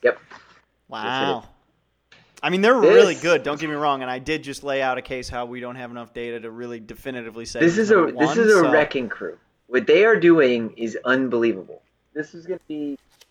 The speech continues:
Speaker 1: the first test on the road in Nebraska. I mean, just worked.
Speaker 2: Murder.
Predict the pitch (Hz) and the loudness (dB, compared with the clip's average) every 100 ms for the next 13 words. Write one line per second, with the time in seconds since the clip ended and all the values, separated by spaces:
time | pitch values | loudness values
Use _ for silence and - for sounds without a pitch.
0 | _ - - - 156 - - 127 - - | _ -16 -4 4 4 4 0 2 2 2
1 | 127 127 120 120 107 95 120 123 113 107 | 2 4 4 6 6 4 -2 -4 -4 -2
2 | 101 98 - _ 127 135 123 98 - - | -4 -6 -16 _ -8 -6 -6 -8 -10 0
3 | 160 110 95 _ _ _ _ _ _ _ | 2 2 -2 _ _ _ _ _ _ _
4 | _ _ 113 156 208 135 131 113 - | _ _ -2 2 4 4 0 -6 -12